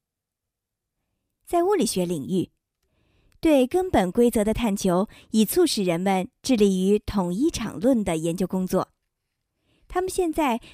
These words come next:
称之为万有理论。有些科学家仍然相信，他们将会发现生活的真谛，并能控制一切。管理领域的一些专家也梦想着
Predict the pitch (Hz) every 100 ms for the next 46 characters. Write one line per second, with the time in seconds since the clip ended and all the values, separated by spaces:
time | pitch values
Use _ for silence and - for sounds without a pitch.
0 | _ - 262 277 277 185 202 277 277 185
1 | 202 208 - 190 - _ _ _ _ _
2 | _ _ _ _ _ _ 277 277 381 359
3 | 330 269 277 269 277 196 190 190 214 202
4 | - 185 - _ _ _ _ _ _ -
5 | 233 233 214 220 202 208 202 220 185 214
6 | 226 214 190 190 247 269 262 143 _ _
7 | _ 349 285 277 - 311 220 160 190 -
8 | 330 - _ _ _ _ _ _ _ _
9 | _ _ _ _ _ _ _ - 233 359
10 | 381 311 185 196 196 190 196 185 190 208
11 | 208 196 180 151 311 311 220 165 170 160